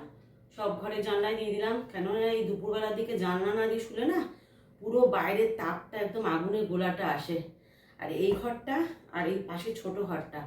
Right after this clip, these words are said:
ভীষণ গরম, কেননা মিষ্টির দোকানে কারখানার আগুনটা পুরো ছোট ঘরে আছে, ছোট ঘরের নিচে একদম আগুনের তাপ, তাপটা, মাটিটা পুরো হিট, আর এ ঘরটাও গরম, জানো না। আর প্রীতি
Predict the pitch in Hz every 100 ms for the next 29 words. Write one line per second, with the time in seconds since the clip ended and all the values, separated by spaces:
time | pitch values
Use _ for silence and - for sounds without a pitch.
0 | - - - - 202 247 240 180 156 151
1 | 151 - - - _ 185 185 196 214 185
2 | 240 226 226 233 233 185 185 185 226 233
3 | 233 - - - - - - 185 226 233
4 | 247 254 247 - 226 233 220 202 180 160
5 | 160 - 175 180 190 180 170 185 - 196
6 | 196 - 165 160 151 160 160 160 151 -
7 | - - 160 156 - 165 175 160 - 170
8 | 165 170 165 180 180 - - - - -
9 | - - 160 156 - - 202 190 202 226
10 | - - - - - - - - - -
11 | 170 160 151 147 - 190 220 202 233 240
12 | 233